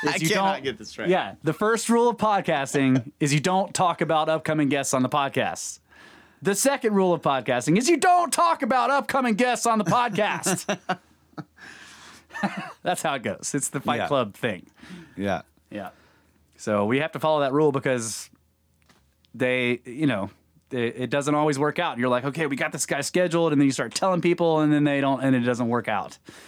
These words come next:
Speaker 1: For one reason or another,
Speaker 2: Yeah.
Speaker 1: it, it, you know, we have to reschedule.
Speaker 2: Right.
Speaker 1: And so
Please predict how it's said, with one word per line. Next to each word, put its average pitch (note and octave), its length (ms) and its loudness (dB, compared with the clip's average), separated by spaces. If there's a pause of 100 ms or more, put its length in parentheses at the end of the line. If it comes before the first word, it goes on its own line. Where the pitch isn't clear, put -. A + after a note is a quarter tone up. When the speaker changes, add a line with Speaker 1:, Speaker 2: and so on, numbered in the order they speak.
Speaker 1:
For C3 140 0
one D3+ 220 2
reason D#3 280 4
or C3 60 2
another, B2 640 2
Speaker 2:
Yeah. C#3 240 2
Speaker 1:
it, A2+ 220 -2
it, A2 140 0 (400)
you C#3+ 80 2
know, G2+ 140 2
we A2 120 2
have A#2 100 -2
to - 80 -2
reschedule. A#2+ 600 -2
Speaker 2:
Right. B2+ 340 -4
Speaker 1:
And G#2 180 -2
so F#2+ 420 0